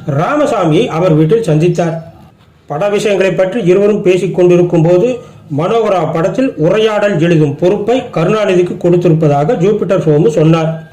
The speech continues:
அதுவரை மனோகரனாக நடிக்கும் ஆவலில் சோமுவிடம் பேசிக் கொண்டிருந்த கே ஆர் ராமசாமி வசனம் கருணாநிதி என்று சொன்னவுடன் படத்தில் நடிக்க விருப்பம் இல்லை என மறுப்பு தெரிவித்தார்.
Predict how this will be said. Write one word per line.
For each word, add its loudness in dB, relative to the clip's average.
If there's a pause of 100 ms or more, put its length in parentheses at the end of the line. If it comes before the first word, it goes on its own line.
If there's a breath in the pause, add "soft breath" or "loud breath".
(640 loud breath)
அதுவரை 0 (120)
மனோகரனாக 0
நடிக்கும் -2
ஆவலில் -2
சோமுவிடம் 0
பேசிக் -2
கொண்டிருந்த 2 (100)
கே 0
ஆர் -2
ராமசாமி 0 (480 loud breath)
வசனம் 0
கருணாநிதி 0
என்று 2
சொன்னவுடன் 0
படத்தில் -2
நடிக்க 0
விருப்பம் 2
இல்லை 2
என 2
மறுப்பு -2
தெரிவித்தார். 0